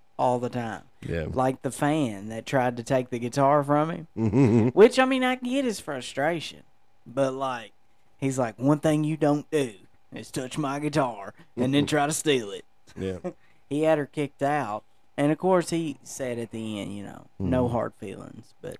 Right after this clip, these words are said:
Speaker 2: Right.
Speaker 1: like, don't touch my stuff. And
Speaker 2: Yeah.
Speaker 1: I get it.
Speaker 2: Oh, yeah.
Speaker 1: You know?
Speaker 2: Especially something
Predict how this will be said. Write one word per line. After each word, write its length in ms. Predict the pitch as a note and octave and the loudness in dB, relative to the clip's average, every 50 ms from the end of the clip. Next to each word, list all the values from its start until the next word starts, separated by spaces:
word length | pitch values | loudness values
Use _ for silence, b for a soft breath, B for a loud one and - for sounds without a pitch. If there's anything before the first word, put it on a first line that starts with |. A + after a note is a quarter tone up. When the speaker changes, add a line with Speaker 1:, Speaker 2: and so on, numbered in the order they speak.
| - - - | -18 -16 -8
Speaker 2:
Right. 240 | - F#2+ F2+ - - - - - - | -6 -4 -4 -4 -6 -8 -14 -12 -10
Speaker 1:
like, 160 | C3+ C#3 - | -10 -8 -6
don't 180 | E3+ F#3 F#3 - | -6 -8 -6 -4
touch 280 | - G3+ F#3 - - - | -2 -2 -2 -2 -4 -8
my 80 | F3 | -8
stuff. 440 | E3+ - - A3 A3+ G#3 C3 E2+ - _ - _ - - - - - | -6 -2 -2 0 0 0 0 -4 -6 _ -20 _ -20 -20 -18 -6 -2
And 60 | C3+ | 0
Speaker 2:
Yeah. 60 | C#3+ D3 | 0 0
Speaker 1:
I 40 | D#3+ | 0
get 280 | D3+ D3 D3 B2 F#2+ | 0 0 0 0 0
it. 140 | F#2+ G2+ - - - - - - - - | -4 -10 -10 -14 -20 -20 -20 -20 -12 -2
Speaker 2:
Oh, 140 | - G#3 A#3 | 0 2 4
yeah. 300 | C3+ A#2+ C3 D3 A#2+ - - - - - | 4 4 4 4 2 2 -2 -8 -14 -12
Speaker 1:
You 180 | C3 C3+ C#3 | -8 -6 -6
know? 180 | C#3 C3+ C#3 C3+ | -6 -6 -4 -2
Speaker 2:
Especially 320 | C3 C3 D#3+ G3 E3 A#2 G#2 | 2 6 6 6 6 6 2
something 640 | - A#2 A#2+ A2 - A2+ G#2+ G2+ G2 F#2 F2 E2 | 6 6 6 6 8 6 6 6 6 4 2 0